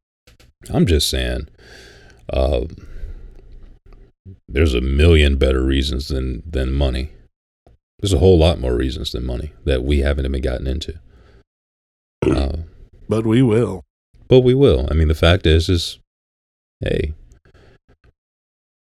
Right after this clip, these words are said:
Speaker 1: God has done everything for his own glory, for his own name's sake.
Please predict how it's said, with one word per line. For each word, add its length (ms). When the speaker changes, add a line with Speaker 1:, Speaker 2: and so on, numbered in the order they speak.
Speaker 1:
God 200
has 160
done 180
everything 460
for 180
his 180
own 200
glory, 440
for 220
his 140
own 160
name's 260
sake. 380